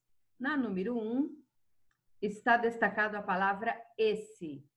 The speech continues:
Esse ali é um pronome demonstrativo. E você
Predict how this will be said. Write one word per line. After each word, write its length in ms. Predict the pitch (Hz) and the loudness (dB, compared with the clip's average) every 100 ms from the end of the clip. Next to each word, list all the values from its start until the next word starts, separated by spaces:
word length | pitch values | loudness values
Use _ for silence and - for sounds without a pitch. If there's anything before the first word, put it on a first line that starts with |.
| _ - | _ -4
Esse 600 | 240 254 - - 339 - | -2 -2 -4 -10 -8 -4
ali 460 | 214 202 208 240 - | -2 -2 -4 -8 -6
é 100 | 220 | -6
um 220 | 226 247 | -6 -10
pronome 560 | - 339 254 202 190 190 | -6 -4 -2 0 0 0
demonstrativo. 1200 | 233 233 233 - 269 262 - 247 190 147 143 _ _ _ _ _ _ _ _ - | 0 -2 -6 -2 -2 -2 -2 -2 -2 -6 -16 _ _ _ _ _ _ _ _ -8
E 480 | 226 254 359 - _ | -4 -4 -6 -10 _
você 960 | 185 190 247 285 - - 202 196 277 | -12 -4 -2 -4 -8 -4 0 0 -4